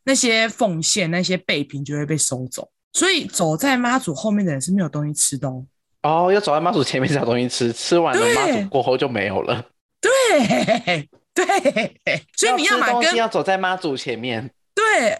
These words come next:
Speaker 1: 而且要么跟妈祖一起走，要么走在妈祖前面。那大致上，大部分人都一定会走在妈祖的前面，原因是因为这个妈，就是这个绕境活动，正南宫那边其实是有非常多组人马会替换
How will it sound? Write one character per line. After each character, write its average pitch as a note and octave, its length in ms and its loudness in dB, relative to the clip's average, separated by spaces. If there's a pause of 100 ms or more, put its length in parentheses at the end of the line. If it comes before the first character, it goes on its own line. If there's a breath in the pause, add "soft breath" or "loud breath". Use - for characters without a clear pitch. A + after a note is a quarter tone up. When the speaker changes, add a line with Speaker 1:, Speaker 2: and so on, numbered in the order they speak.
(140)
Speaker 1:
而 F#4+ 60 2
且 F#4 180 2
要 G4 160 2
么 B3+ 140 0
跟 C4+ 120 0
妈 D4+ 160 2
祖 B3 140 -2
一 A3+ 40 -2
起 G3+ 160 -4
走， E3 200 2
要 A#3+ 160 0
么 F#3+ 100 0
走 F3 100 -4
在 E3 120 0
妈 F#3+ 120 -2
祖 F#3 140 -2
前 C#3 260 -8
面。 D3 160 -4 (220 loud breath)
那 - 80 0
大 G#4 180 0
致 E4 120 -4
上， D#4+ 220 2
大 F4 180 2
部 D4+ 120 -4
分 C#4+ 160 0
人 E3 160 0
都 A3 140 2
一 G#3+ 40 2
定 A3 120 -2
会 A3+ 80 -2
走 D3 180 -4
在 F#3+ 140 0
妈 F#3 220 0
祖 D#3 200 -2
的 A2+ 80 -4
前 C#3+ 280 -2
面， D#3+ 220 2
原 C#3+ 180 -2
因 D#3+ 60 -4
是 F#3 120 -4
因 F3 160 -2
为 F3+ 100 -2 (480 loud breath)
这 F4 160 2
个 B3 120 2
妈， C4 240 2
就 - 280 -2
是 D#4+ 80 4
这 D4 120 -2
个 G#3+ 120 0
绕 A3 200 2
境 G#3 180 -2
活 D3 220 -6
动， D3+ 360 0 (520)
正 D4 120 2
南 E3 160 0
宫 F3 160 2
那 F#3+ 60 2
边 G3 160 0
其 E3 140 -4
实 D#3 60 -2
是 E3+ 140 -2
有 C#3+ 120 0
非 G#3 360 -2
常 D3 320 -4
多 F#3+ 280 2
组 D#3 300 -2
人 C3+ 220 -4
马 D#3 320 0
会 E3+ 220 -2
替 D3+ 340 -4
换 - 320 0